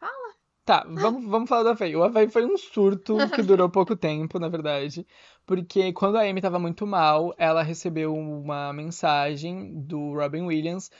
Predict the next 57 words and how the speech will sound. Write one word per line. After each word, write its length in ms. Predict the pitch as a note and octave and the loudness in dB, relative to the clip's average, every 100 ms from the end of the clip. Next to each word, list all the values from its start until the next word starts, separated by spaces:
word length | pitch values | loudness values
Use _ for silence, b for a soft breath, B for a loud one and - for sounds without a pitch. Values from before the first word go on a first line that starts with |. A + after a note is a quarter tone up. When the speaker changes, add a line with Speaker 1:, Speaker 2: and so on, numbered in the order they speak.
| b | b
Speaker 2:
dizendo 600 | - F3+ F3+ E3+ E3+ F#3 | -8 -4 0 0 0 -2
Speaker 1:
<laughs> 20 | F3+ | -4
Speaker 2:
que 200 | - F#3+ | 0 2
ela 200 | E3+ F3 | 2 0
tinha 300 | - F3 E3+ | -4 -6 -6
que 120 | F3 | -6
ir 40 | |
pro 160 | E3 F3 | -6 0
Havaí, 460 | F3 E3 G3 D#3+ E3 | 0 2 2 2 0
porque 260 | E3+ E3+ | -4 -2
era 160 | F3 F3 | 0 2
lá 180 | D#3+ D3+ | 2 0
onde 160 | D#3 | -4
eles 140 | D#3+ D#3 | -6 -6
iam 120 | D#3 | -8
buscar 280 | D#3 G#3 G3+ | -6 -2 2
ela. 340 | D#3 D#3 F#3 b b b b | 2 0 -4 b b b b
Então 280 | G#3+ A#3+ F3 | -6 4 4
<laughs> 20 | |
eles 220 | D#3+ - | 4 -2
foram 420 | - F#3 E3 A#3+ A#3 | 2 4 4 4 2
pro 180 | F#3 | 4
Speaker 1:
Imagina. 280 | E3+ F#3+ G#3+ | 4 4 4
Speaker 2:
Havaí. 400 | F4 D#4+ - G3+ - b - | 2 4 2 0 -8 b -2
Speaker 1:
Além 600 | C#4 D4+ E4 E4+ G#4+ C#5 | 2 2 2 0 0 -4
de 100 | B4+ | -4
você 120 | B4 | -4
ter 140 | A#4+ G#4+ | -4 -6
que 80 | - | -4
pegar 180 | F#4 | -2
uma 180 | F4 F4 | -2 -2
nave 380 | F4 D4+ C#4+ C#4+ | 0 2 2 0
do 140 | D4+ E4+ | -2 2
além, 560 | E4 C#4 A#3+ B3+ E4 | 2 2 -2 -6 -8
eles 220 | E4 E4 | -8 -6
ainda 260 | D#4+ D#4 G#3 | -4 -6 -6
Speaker 2:
<laughs> 0 | |
Speaker 1:
determinam 840 | F4 F#4 F4+ F4+ E4 E4+ F4+ F#4+ | -10 -4 -6 -6 -10 -8 -8 -8
o 80 | F#4+ | -6
lugar 280 | F#4+ G#3+ D#4+ | 0 2 4
<laughs> 320 | G#3 - E4 | 0 0 -4
onde 100 | - | -6
tem 140 | - E4+ | -12 -12
que 80 | |
pegar. 440 | - F#4 E4+ G#3+ F3+ | -10 -6 0 0 0
Tipo, 200 | - E3+ | -6 -10
Speaker 2:
Exatamente. 280 | D#3+ D#3+ E3 | -8 -8 -8
Speaker 1:
se 40 | |
eles 100 | E3 | -8
falar, 180 | - E4+ D#4+ | 0 2 2
"Ah, 20 | |
você 60 | |
tem 80 | D4+ | 0
que 60 | D#4 | -10
ir 20 | |
pro 160 | F#4 G4 | -6 0
Japão", 840 | F#4+ G4+ G4+ - D4+ C#4+ D4+ E4 | 2 2 0 2 6 8 6 2